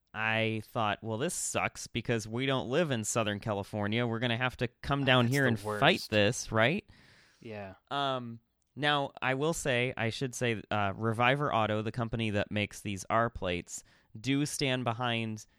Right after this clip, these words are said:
Speaker 1: them and will reimburse you for the ticket that you get. So they'll, they'll, they'll pay the ticket if you send
Speaker 2: Oh,
Speaker 1: it
Speaker 2: they,
Speaker 1: in to
Speaker 2: they've
Speaker 1: them.
Speaker 2: seen this before.
Speaker 1: Yes, they have run into this before.
Speaker 2: Oh.
Speaker 1: Small town cops aren't always up on the latest, so,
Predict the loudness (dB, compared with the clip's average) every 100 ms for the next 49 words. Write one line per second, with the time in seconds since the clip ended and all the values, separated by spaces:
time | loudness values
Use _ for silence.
0 | _ _ _ -4 0 2 0 -2 -4 -4
1 | -2 0 2 2 0 -2 -2 -2 -2 -2
2 | -2 -2 0 -2 -4 -4 -2 -4 -2 -4
3 | -2 0 0 -2 -4 -4 -2 -2 _ _
4 | -2 -2 -4 _ _ _ _ _ 0 2
5 | 2 2 0 -2 -4 -4 -8 -8 -8 -4
6 | -2 0 2 0 -2 -4 -4 -2 -2 -2
7 | -6 -12 -10 -8 -10 -12 _ _ _ _
8 | _ _ -4 0 0 -2 -4 -2 0 0
9 | -2 -2 -2 -2 -4 -4 -6 -2 0 0
10 | 0 2 2 4 2 2 2 0 0 -2
11 | -2 -2 -2 -2 -2 -2 -4 -2 -2 -2
12 | -2 0 0 0 -4 -4 -2 0